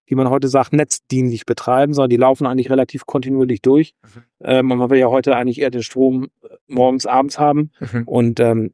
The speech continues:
Speaker 1: das macht dann aber die Wirtschaftlichkeit für solche kleinen Biogasanlagen noch ein bisschen schwieriger. Also da sind wir noch nicht so ganz am Ende. Da muss man noch ein bisschen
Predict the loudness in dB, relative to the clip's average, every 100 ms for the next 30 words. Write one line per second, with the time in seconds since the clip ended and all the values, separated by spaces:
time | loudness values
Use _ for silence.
0 | _ -8 -6 -2 -2 -2 -2 -2 -2 0
1 | 2 2 0 -2 -4 -4 -2 -2 -2 -2
2 | -2 -2 -2 0 2 0 -2 -4 -4 -4
3 | -8 _ _ _ -6 -4 -4 -6 -6 -6
4 | -2 -2 -4 -12 -14 -2 0 2 2 2
5 | 2 2 2 2 0 0 0 0 -2 -4
6 | -2 -2 -2 -2 -2 -2